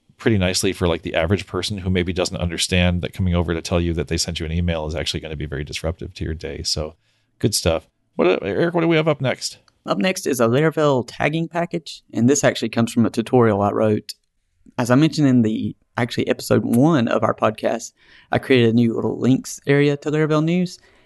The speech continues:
Speaker 1: That's right.
Speaker 2: And one of the things that, uh, I wanted to add was tagging for, you know, when you add your resource, you can add tags to it.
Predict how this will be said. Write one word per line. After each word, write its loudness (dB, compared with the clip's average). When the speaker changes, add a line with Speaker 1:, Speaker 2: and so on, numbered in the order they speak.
Speaker 1:
That's -4
right. -2
Speaker 2:
And 2
one 6
of 4
the 2
things 0
that, -2
uh, 2
I 0
wanted 2
to -2
add 2
was -4
tagging -2
for, -4
you -2
know, 2
when 4
you 4
add 2
your 2
resource, 0
you -8
can -6
add -6
tags 2
to 0
it. -8